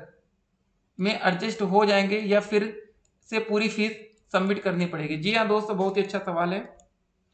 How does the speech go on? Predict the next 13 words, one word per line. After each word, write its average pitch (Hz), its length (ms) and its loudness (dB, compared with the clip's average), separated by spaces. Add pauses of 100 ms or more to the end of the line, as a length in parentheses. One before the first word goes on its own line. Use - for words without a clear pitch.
(340)
आपको 214 280 6
दोस्तों 220 320 -4
बताना 190 320 2
चाहेंगे, 196 360 0 (1300)
होता 185 340 -2
क्या 208 160 0
है 202 140 0 (1120)
कि 196 120 0
जब 220 180 4
आप 220 180 10
लोग 220 120 0
admission 196 400 2
लेंगे, 147 380 -6